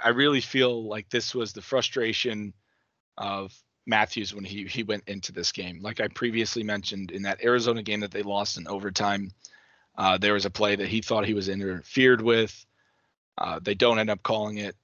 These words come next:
and play goes down to his side of, of the ice, and the Coyotes win. So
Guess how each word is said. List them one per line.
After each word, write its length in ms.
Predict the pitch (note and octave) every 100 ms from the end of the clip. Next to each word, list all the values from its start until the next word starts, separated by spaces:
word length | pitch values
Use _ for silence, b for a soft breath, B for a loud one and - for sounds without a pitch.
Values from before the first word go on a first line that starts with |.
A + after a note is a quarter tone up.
| -
and 420 | G2 F#2+ F#2 F2 _
play 160 | - A#2
goes 240 | A2+ A2
down 240 | - A2 G#2
to 40 |
his 200 | F#2 A2+
side 280 | - A2+ G#2+
of, 120 | G2+ F#2+ -
of 220 | G2+ F2+
the 160 | G2 G#2
ice, 420 | G#2 G2 - - -
and 380 | G2 F#2 F2+ F2 _ _ _ _ -
the 60 |
Coyotes 560 | - - A2 G#2 G2 F#2+
win. 280 | G#2 E2+ D#2 _ _ _ _ _
So 460 | - - G#2 G2+ -